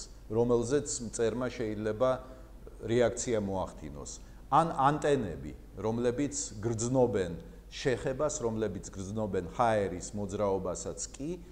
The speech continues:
და ეხმარებიან, რომ ადეკვატურად მთელმა ორგანიზმმა ამ რეაქციაზე რაღაც გავლენა მოახდინოს. ე,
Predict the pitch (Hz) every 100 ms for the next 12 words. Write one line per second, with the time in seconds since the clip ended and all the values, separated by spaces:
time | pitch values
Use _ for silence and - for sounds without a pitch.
0 | - - 143 113 110 127 117 110 107 117
1 | 120 135 151 147 - 113 117 117 113 117
2 | 117 139 113 98 131 117 101 95 95 101
3 | 107 110 104 135 139 - 110 110 113 107
4 | 98 95 - 104 95 104 107 95 92 95
5 | 92 95 107 101 87 82 - - 65 -
6 | - - - - - - - 135